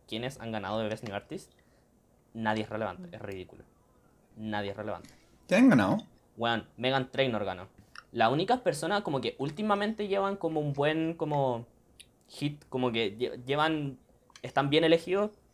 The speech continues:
Speaker 1: Son du-, lo-, últimamente son Dua Lipa, Billie Eilish y Megan Thee Stallion, que son como, "Ah, ya, esto es entendible, como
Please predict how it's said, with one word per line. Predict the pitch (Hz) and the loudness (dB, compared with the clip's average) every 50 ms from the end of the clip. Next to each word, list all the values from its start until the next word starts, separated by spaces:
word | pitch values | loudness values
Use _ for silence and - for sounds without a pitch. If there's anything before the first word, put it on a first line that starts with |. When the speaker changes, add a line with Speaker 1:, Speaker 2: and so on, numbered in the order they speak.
| - - - _ _ _ _ _ - - - - - - - - - - | -20 -20 -20 _ _ _ _ _ -20 -20 -20 -20 -20 -20 -18 -14 -12 -10
Speaker 1:
Son | 113 123 | -8 -6
du-, | 123 123 117 | -6 -6 -4
lo-, | 117 87 - - - | -6 -6 -8 -6 -6
últimamente | 135 131 151 147 151 156 156 156 | -4 -4 -2 -2 -2 -2 -4 -4
son | 147 139 120 | -4 -4 -2
Dua | 117 113 113 | 0 0 2
Lipa, | 113 127 127 156 147 | 2 0 0 0 0
Billie | 147 135 120 120 127 | 0 0 0 2 2
Eilish | 147 160 185 185 190 196 196 - - - - | 2 2 0 0 -2 -2 -2 -6 -12 -14 -10
y | 127 123 127 127 127 127 127 127 123 123 | -6 -2 0 0 2 2 2 2 2 0
Megan | 123 127 131 131 127 | 0 0 0 0 0
Thee | 127 127 | -2 -4
Stallion, | - - 101 95 92 92 92 | -4 -6 -4 -4 -6 -8 -8
que | - 107 107 | -8 -6 -6
son | 117 117 | -6 -4
como, | - 120 120 107 - - | -4 -4 -4 -4 -2 2
"Ah, | 107 110 110 | 2 2 2
ya, | 107 101 87 87 | 2 0 0 -2
esto | 104 - - - 123 | -2 -4 -2 -4 -4
es | 123 | -4
entendible, | 117 123 117 110 104 110 101 92 90 87 | -4 -4 -6 -4 -4 -4 -6 -6 -8 -10
como | - 90 87 87 87 87 | -12 -12 -14 -12 -12 -14